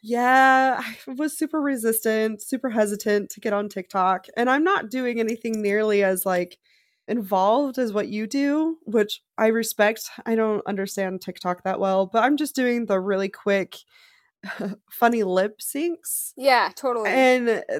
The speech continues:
Speaker 1: like, that's all I'm doing. I'm not really putting too much effort into it, but yeah, that drives more traffic than Instagram does. And I only have, like, five thousand followers on there.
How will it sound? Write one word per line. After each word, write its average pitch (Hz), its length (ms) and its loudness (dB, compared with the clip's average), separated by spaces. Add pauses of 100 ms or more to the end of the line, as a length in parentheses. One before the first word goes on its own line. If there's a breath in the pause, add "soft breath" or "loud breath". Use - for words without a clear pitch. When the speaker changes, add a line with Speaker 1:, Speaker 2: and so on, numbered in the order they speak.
Speaker 1:
like, 240 180 0
that's 285 220 2
all 381 100 0
I'm 311 180 2
doing. 294 300 2
I'm 214 100 0
not 233 160 -2
really 269 200 0
putting 233 200 -4
too 226 140 -12
much 220 140 -4
effort 208 260 -2
into 220 300 -4
it, 202 120 -2
but 185 320 0
yeah, 180 380 2
that 208 200 0
drives 247 340 0
more 214 160 0
traffic 190 440 -4
than 185 140 -2
Instagram 185 480 -4
does. - 340 -6 (120)
And 214 120 0
I 214 100 4
only 202 200 0
have, 180 220 0
like, 160 100 -6
five 180 220 -4
thousand 190 280 -2
followers 180 440 -2
on 180 100 -4
there. 185 180 -4